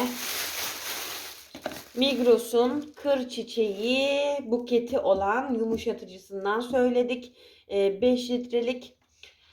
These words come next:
Hem de bunlar ağır ve büyük parçalar olduğu için Migros'tan söylememiz daha mantıklı olur diye düşündük. Bu çok güzel oluyor ya. Ben seviyorum yine de. Bunun kokusu da güzel.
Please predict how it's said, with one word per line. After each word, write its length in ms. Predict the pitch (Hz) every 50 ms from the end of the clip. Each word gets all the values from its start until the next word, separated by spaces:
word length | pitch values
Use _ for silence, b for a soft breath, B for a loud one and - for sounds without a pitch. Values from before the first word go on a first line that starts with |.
| b b
Hem 220 | - 226 220 214 202
de 140 | 202 202 202
bunlar 400 | 220 220 214 214 220 214 202 - -
ağır 320 | 190 202 208 214 214 202
ve 160 | 196 180 175
büyük 280 | 180 202 220 214 - -
parçalar 480 | 233 208 196 185 180 - 208 180 175
olduğu 320 | 170 185 196 196 196 196 196
için 320 | 170 156 - - 202 208
Migros'tan 560 | 202 190 180 165 170 175 170 - - 180 170
söylememiz 720 | 170 - - 202 190 185 175 160 160 165 180 214 226 196 -
daha 160 | 196 190 185
mantıklı 500 | 185 180 170 160 156 151 160 - - 170
olur 280 | 165 160 160 156 151 156
diye 260 | 160 160 160 156 156
düşündük. 600 | 156 156 - 170 160 165 180 233 247 240 - b b b b b b b b b -
Bu 80 | 208 208
çok 220 | - 262 247 -
güzel 240 | 208 190 180 170 160
oluyor 260 | 160 156 156 160 156
ya. 220 | 156 165 165 170
Ben 160 | 185 185 185 180
seviyorum 480 | - - 180 175 185 175 160 156 156
yine 240 | 156 156 156 151 156
de. 120 | 160 160
Bunun 240 | 160 160 160 160 160
kokusu 420 | 160 - 165 160 - - - _ -
da 80 | 170
güzel. 460 | 160 151 156 160 170 196 277 - -